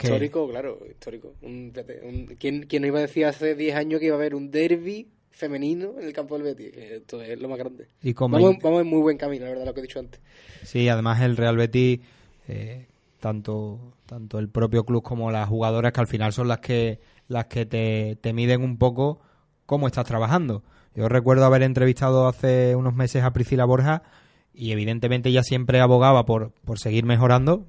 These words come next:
Speaker 2: En el caso del fútbol femenino es, es inevitable, pero alababa, mm, mucho y bien la gestión de, del club verde y blanco y se nota, se nota porque,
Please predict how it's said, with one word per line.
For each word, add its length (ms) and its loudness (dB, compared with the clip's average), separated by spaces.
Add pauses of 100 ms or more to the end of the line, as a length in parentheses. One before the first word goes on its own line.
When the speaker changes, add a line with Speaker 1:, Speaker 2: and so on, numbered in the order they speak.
Speaker 2:
En 120 -14
el 100 -10
caso 220 -4
del 80 0
fútbol 260 0
femenino 420 0
es, 320 0
es 300 -4
inevitable, 720 2 (640)
pero 320 2
alababa, 600 2
mm, 300 -10 (500)
mucho 380 0
y 60 4
bien 360 0 (280)
la 160 2
gestión 340 -2
de, 300 -4 (260)
del 220 -2
club 180 0
verde 200 2
y 20 4
blanco 380 2
y 100 -2
se 140 -10
nota, 280 -8
se 140 -14
nota 320 -2
porque, 420 -8